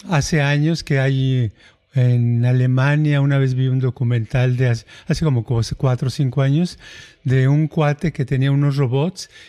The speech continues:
y puso un robot a hacer movimientos, le ens-,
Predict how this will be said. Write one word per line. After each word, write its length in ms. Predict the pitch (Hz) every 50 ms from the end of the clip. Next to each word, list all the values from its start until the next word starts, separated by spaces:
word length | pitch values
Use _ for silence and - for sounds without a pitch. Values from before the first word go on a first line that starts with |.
| - -
y 80 | - 135
puso 320 | - 175 151 - - 160
un 180 | 147 147 151 143
robot 560 | 147 147 143 131 139 143 135 139 139 - -
a 40 | 196
hacer 280 | 143 113 - 156 139 131
movimientos, 800 | 131 131 127 123 123 123 131 143 160 170 185 180 - 160 147 123
le 140 | 123 123 127
ens-, 220 | 123 117 - -